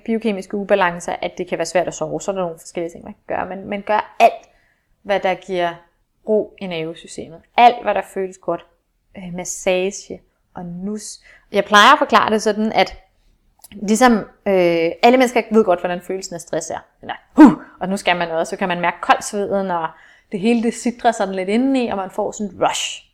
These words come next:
indvendigt. Alle mennesker kender den følelse. Men det, det er ikke alle mennesker, der lige med det samme kan mærke, hvordan nydelse det føles. Øhm, og nydelse, jeg plejer at beskrive det som den måde, hvor man, øh, er ved dame, så man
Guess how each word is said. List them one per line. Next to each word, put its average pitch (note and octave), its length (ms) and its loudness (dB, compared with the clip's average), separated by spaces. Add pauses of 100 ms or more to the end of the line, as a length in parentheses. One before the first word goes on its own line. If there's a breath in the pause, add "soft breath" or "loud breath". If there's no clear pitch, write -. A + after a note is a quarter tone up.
(320)
indvendigt. F3+ 420 -6 (840)
Alle A#3+ 180 8
mennesker G#3 240 0
kender F#3 220 -6
den E3+ 140 -10
følelse. E3+ 420 -10 (760)
Men G#3 120 -2
det, G3 100 -6 (300)
det A3 80 -2
er A#3+ 40 0
ikke - 180 -2
alle A3 200 6
mennesker, A3 420 -2 (280)
der F3+ 260 2
lige G#3 160 -2
med A3 80 2
det G#3+ 80 0
samme F#3+ 240 -4
kan G#3+ 160 -6
mærke, F#3 300 -2 (120)
hvordan F#3+ 460 -2 (440)
nydelse A3+ 400 0
det G3 180 -4
føles. F3 260 -8 (1200)
Øhm, E3 520 -4 (220)
og F#3+ 100 -6
nydelse, B3 460 2
jeg G#3 100 -2
plejer G3 200 0
at A3+ 60 4
beskrive A#3 260 -2
det G#3 100 -6
som G3+ 180 -6
den G3+ 260 -4
måde, F#3+ 200 -2
hvor G3+ 80 -2
man, F3+ 160 -4
øh, - 300 -12
er - 180 -4
ved F3 100 -4
dame, G#3+ 260 -2
så - 180 -18
man G3 80 -8